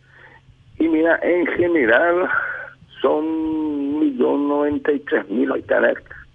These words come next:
que se sembraron en diferentes regiones. Ese dato tenemos por el estudio satelital de lo que se sembró temprano. Esa es la,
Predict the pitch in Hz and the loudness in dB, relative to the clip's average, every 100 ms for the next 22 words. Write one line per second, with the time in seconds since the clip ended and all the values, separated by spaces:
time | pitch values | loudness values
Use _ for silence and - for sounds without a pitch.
0 | _ _ _ _ _ - 110 107 - - | _ _ _ _ _ -2 -2 -2 -8 -16
1 | _ _ _ _ _ _ - - 123 127 | _ _ _ _ _ _ -6 -2 2 0
2 | 107 104 120 117 95 123 127 110 98 107 | 2 4 4 2 -2 -2 0 0 0 -2
3 | 107 113 101 - - 98 110 147 - _ | -2 -2 0 -2 0 0 0 -2 -10 _
4 | _ _ _ _ _ _ - 113 110 101 | _ _ _ _ _ _ -4 0 2 2
5 | 120 113 104 101 110 113 113 104 101 98 | 0 0 0 2 2 4 2 2 0 0
6 | 104 101 107 101 - 92 95 95 95 101 | 0 -2 -2 -2 0 0 2 0 0 -2
7 | 101 95 101 80 95 104 95 67 67 71 | -2 -2 -2 0 -2 0 -2 -2 -2 -4
8 | - - _ _ _ - - - - 104 | -4 -16 _ _ _ -20 -20 -20 -10 0
9 | 113 110 110 - | 2 6 4 2